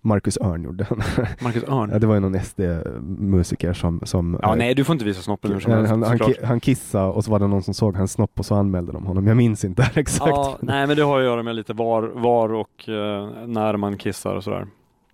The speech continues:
Speaker 1: Men du visar snoppen åt någon?
Speaker 2: Nej, och det här låter... Varje gång jag drar den här storyn så låter det som ett, eh, så här, eh, naivt försvarstal. Men jag kan dra storyn om du vill.
Speaker 1: Ja, kör.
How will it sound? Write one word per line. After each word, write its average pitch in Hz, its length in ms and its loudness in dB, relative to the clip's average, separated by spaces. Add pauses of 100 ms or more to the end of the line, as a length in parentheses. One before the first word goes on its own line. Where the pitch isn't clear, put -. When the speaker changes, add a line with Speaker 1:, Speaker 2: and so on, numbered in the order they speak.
(100)
Speaker 1:
Men 113 160 4
du 117 80 6
visar 98 220 2
snoppen 98 320 -4
åt - 120 -12
någon? - 120 -10 (920)
Speaker 2:
Nej, 156 420 2
och 160 100 2
det 160 80 2
här 165 180 0
låter... 143 320 0 (300)
Varje 175 320 0
gång 139 200 0
jag 117 100 -2
drar 127 200 2
den 117 80 -4
här 107 100 -4
storyn 104 340 -2
så 117 120 -2
låter 113 320 2
det 101 60 2
som 98 300 -2
ett, - 420 -8
eh, 101 240 -2
så 101 140 -8
här, 95 280 -6 (640)
eh, 95 500 -2 (1120)
naivt 107 680 2
försvarstal. 95 1040 -2 (380)
Men 107 100 -2
jag - 80 2
kan 165 120 0
dra 135 140 2
storyn 90 300 -2
om 90 80 -6
du 104 80 -4
vill. 117 220 -4
Speaker 1:
Ja, 117 60 -6
kör. 95 280 -2